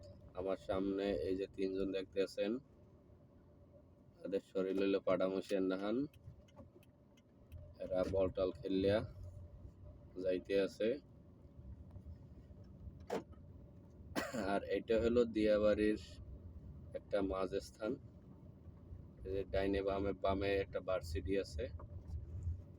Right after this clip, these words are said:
আপনার ভার্সিটিটা আপনাদের দেখাই। এই যে এটা সবাই, সবাই চিনে থাকেন অবশ্যই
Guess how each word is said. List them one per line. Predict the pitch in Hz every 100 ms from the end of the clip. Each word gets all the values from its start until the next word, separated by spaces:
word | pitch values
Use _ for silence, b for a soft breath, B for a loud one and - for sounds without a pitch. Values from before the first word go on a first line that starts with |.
| - - - - - - - - - - - 92 92
আপনার | 92 98 92 90 90 90 - - - - - - - - - - - 98
ভার্সিটিটা | 92 - - 98 90 -
আপনাদের | 90 101 95 101 -
দেখাই। | 98 92 - 98 95 110 - - - - - - _ _ _ _ -
এই | 87 82
যে | 92 101 -
এটা | 90 92
সবাই, | 92 92 98 104 -
সবাই | - - 92 95 98 113 113 _ _
চিনে | - 98 98
থাকেন | 98 98 90 101
অবশ্যই | 95 95 - - 117